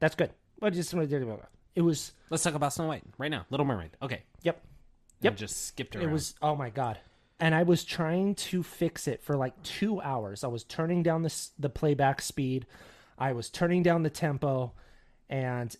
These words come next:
Speaker 1: it would sound good, and then it would just pick right back up, and then would keep going really fast.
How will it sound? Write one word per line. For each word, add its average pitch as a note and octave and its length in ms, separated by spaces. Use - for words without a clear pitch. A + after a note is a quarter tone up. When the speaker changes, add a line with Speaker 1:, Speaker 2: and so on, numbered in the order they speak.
Speaker 1:
it F3 60
would D3+ 200
sound E3+ 520
good, A3 280
and C#3 280
then F#3 340
it E3 100
would D3 200
just C#3 160
pick F3+ 140
right E3 140
back F3+ 140
up, - 160
and D#3 100
then D#3 120
would D3 140
keep E3+ 160
going D3+ 200
really D3 180
fast. - 260